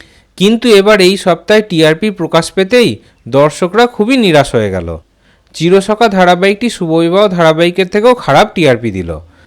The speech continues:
গত সপ্তাহে শুভবিবাহ ধারাবাহিকে রাত নটা স্লটে টিআরপি ছিল ছয় দশমিক দুই,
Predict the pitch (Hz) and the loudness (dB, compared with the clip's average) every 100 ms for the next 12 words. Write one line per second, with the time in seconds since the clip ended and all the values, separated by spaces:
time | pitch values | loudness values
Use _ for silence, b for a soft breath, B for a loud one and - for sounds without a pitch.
0 | b b _ 113 131 156 240 233 202 190 | b b _ -4 0 2 0 2 -2 0
1 | 233 233 196 160 165 170 202 214 180 175 | 0 0 -2 -2 0 2 0 2 2 2
2 | 170 196 208 233 170 175 151 135 165 - | 2 -2 0 2 2 0 -4 -2 -4 -4
3 | 190 196 247 190 151 139 156 165 240 262 | -2 -2 -2 0 0 0 -4 0 0 0
4 | 147 127 123 - 226 240 123 92 | 0 0 0 -2 -4 -4 -6 -6